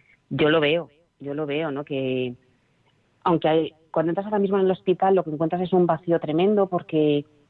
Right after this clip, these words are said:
el hospital está lleno, pero no puede haber ningún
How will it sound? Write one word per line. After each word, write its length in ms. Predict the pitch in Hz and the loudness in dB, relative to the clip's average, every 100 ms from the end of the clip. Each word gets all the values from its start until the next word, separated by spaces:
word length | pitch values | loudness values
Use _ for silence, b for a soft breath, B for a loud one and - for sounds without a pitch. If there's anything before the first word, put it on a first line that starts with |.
| _ | _
el 80 | 156 | -2
hospital 300 | 156 165 165 | -2 0 0
está 180 | 185 - | 0 0
lleno, 300 | 151 170 135 - _ _ _ _ | 0 0 -2 -10 _ _ _ _
pero 200 | - 165 | -2 0
no 100 | 165 | 0
puede 180 | 170 185 | 0 0
haber 280 | 185 185 190 | 2 2 2
ningún 680 | 180 160 165 170 170 165 | 0 0 0 0 0 -2